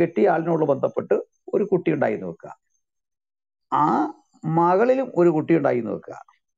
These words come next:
അപ്പോ ഇവര് തമ്മിൽ ആദ്യ sex എവിടാ നടന്നേക്കുന്നെ? മകളിലാണ്. അത് വെച്ച് ആദ്യത്തെ കുട്ടി മകളുടെ തന്നെ ആയിരിക്കണം, അത് സങ്കല്പിക്കുക. അപ്പൊ ആ കുട്ടി മൂത്തതായി.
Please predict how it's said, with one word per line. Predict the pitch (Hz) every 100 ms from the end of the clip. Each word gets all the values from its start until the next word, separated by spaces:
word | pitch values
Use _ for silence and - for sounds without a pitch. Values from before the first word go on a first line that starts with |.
| -
അപ്പോ | 156 185 - -
ഇവര് | 151 180 202
തമ്മിൽ | 196 202
ആദ്യ | 175 165 214
sex | 180 196 202
എവിടാ | 196 185
നടന്നേക്കുന്നെ? | 160 160 151 147 - - _
മകളിലാണ്. | 160 175 185 147 78 69 _ _ _ _ -
അത് | 220
വെച്ച് | 240 - 180
ആദ്യത്തെ | 170 208 220
കുട്ടി | 175 - 160 - -
മകളുടെ | 156 170 190 185
തന്നെ | 175
ആയിരിക്കണം, | 139 113 95 - _ _ -
അത് | 180
സങ്കല്പിക്കുക. | 175 170 127 117 87
അപ്പൊ | - _ _ _ _ _ _ - 190
ആ | 262
കുട്ടി | 196 196
മൂത്തതായി. | 185 156 185 156 92